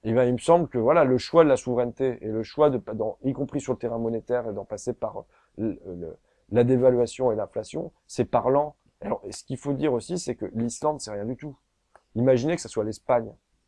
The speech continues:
ou la France, ou l'Italie, enfin un grand pays, qui fasse des choix aussi hétérodoxes. Euh, quel appel d'air,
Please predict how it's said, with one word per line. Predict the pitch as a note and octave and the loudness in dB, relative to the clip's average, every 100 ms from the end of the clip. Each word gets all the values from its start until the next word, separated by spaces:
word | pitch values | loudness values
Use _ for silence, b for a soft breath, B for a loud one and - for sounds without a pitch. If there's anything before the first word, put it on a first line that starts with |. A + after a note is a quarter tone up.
| _ _ _ _ _ _ _ _ _ | _ _ _ _ _ _ _ _ _
ou | B2+ | 0
la | A#2+ | 0
France, | - A2 G#2 - - _ _ _ _ - | 0 -6 -8 -12 -20 _ _ _ _ -6
ou | A2+ | -2
l'Italie, | B2 A#2 B2+ B2 A2 - | 0 4 4 4 -2 -10
enfin | G#2+ C#3+ | -8 -4
un | B2+ | -2
grand | A2+ A2+ C3 | 0 2 2
pays, | C#3 B2+ - _ _ _ _ _ | 2 0 -2 _ _ _ _ _
qui | A#2+ | -6
fasse | - E3 A#2 | 0 2 2
des | B2 | 0
choix | A2 C#3+ D3 | 0 2 2
aussi | B2+ - | 2 0
hétérodoxes. | B2 - A#2 A2 G2+ - - _ _ _ _ _ _ - | 0 0 -2 0 -4 -6 -16 _ _ _ _ _ _ -14
Euh, | G2 F#2 - _ _ _ _ _ _ _ _ | -12 -12 -16 _ _ _ _ _ _ _ _
quel | D#3 C#3+ | 6 8
appel | C#3 C#3+ C3+ | 6 4 2
d'air, | C#3 E3 C#3 | 0 -4 -4